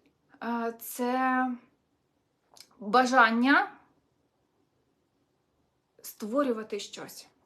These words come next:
А воно дійсно у ва-, у вас є, є у кожного з нас. Я це точно знаю, тому що ми з вами, ем, дуже, дуже креативні люди, не дивлячись на те, що хтось може бути,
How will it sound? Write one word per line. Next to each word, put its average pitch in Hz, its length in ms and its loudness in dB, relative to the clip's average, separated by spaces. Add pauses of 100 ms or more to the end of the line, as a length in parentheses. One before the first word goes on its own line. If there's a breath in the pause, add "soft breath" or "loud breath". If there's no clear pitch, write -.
А 202 100 -12
воно 233 220 -2
дійсно 285 380 0
у 254 40 0
ва-, 262 220 -2
у 240 80 -2
вас 269 360 0
є, 269 240 -2
є 240 460 -8
у - 20 -6
кожного 240 460 0
з 240 80 -8
нас. 190 340 -8 (400 loud breath)
Я 254 180 0
це 262 160 -6
точно 302 460 -6
знаю, 311 480 0
тому 254 360 0
що 262 460 0 (440 loud breath)
ми 262 140 0
з 285 60 -2
вами, 277 580 4 (420)
ем, 233 400 -6 (160)
дуже, 247 680 0 (800 soft breath)
дуже 269 200 -2
креативні 240 640 -2
люди, 254 280 -2
не 220 140 -2
дивлячись 220 500 -4
на 208 80 -6
те, 262 180 -4
що 247 160 -8
хтось - 280 -6
може 214 220 -6
бути, 202 440 -6